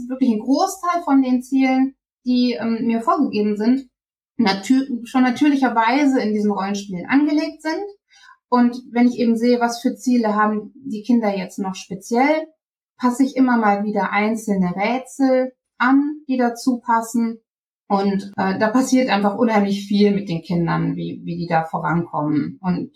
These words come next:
ich, ich, einen, den hatte ich jetzt halt verabschiedet, das fand ich total traurig, aber der brauchte halt nicht mehr kommen.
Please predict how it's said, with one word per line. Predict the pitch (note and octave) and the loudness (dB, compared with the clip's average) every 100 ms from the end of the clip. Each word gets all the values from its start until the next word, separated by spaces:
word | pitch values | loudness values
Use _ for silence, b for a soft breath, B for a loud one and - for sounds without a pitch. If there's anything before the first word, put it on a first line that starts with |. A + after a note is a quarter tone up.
| _ | _
ich, | - A3+ | -6 -4
ich, | G#3 - - | -4 -8 -4
einen, | G#3+ G#3+ G#3+ G#3+ G#3 | 0 0 0 0 -2
den | G3 G3+ | 0 0
hatte | G3 | 0
ich | G#3 | 0
jetzt | G#3 - | -2 0
halt | G3 F#3 | -2 -2
verabschiedet, | - - - A#3+ G#3+ G#3+ G3+ | -2 -4 -2 -2 0 0 -2
das | - | -4
fand | G#3 G3+ | -4 -2
ich | G3+ | -4
total | A3+ F3 | -4 -4
traurig, | G3+ G3+ G#3 | 0 0 0
aber | G3+ | 0
der | G#3 | 2
brauchte | A#3+ A#3+ | 2 2
halt | F#3 G3 | -2 -2
nicht | - | -4
mehr | - | -2
kommen. | - B3 C4+ | 0 4 2